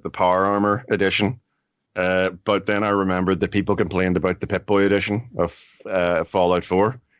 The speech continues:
They're like, "Oh, it's made out of plastic." It's like, "Well, of course it is, you fucking moron."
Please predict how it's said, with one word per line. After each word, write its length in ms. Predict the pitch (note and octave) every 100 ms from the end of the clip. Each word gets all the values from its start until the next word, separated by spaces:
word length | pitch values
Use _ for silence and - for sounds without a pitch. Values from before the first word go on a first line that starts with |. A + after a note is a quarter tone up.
| -
They're 100 | A2
like, 140 | -
"Oh, 160 | G3 B3
it's 140 | B3+
made 200 | C#4 F4
out 100 | D4
of 200 | B3+ G3 -
plastic." 880 | - G4 G4 - - F3 G#2+ - _ _
It's 100 | -
like, 140 | D3+ D3
"Well, 100 | D#3
of 80 |
course 300 | - F#3 F#3
it 60 | A#2+
is, 140 | G#2
you 120 | F2 F2+
fucking 420 | - G2 G#2 F2+
moron." 420 | F2 F2 E2+ E2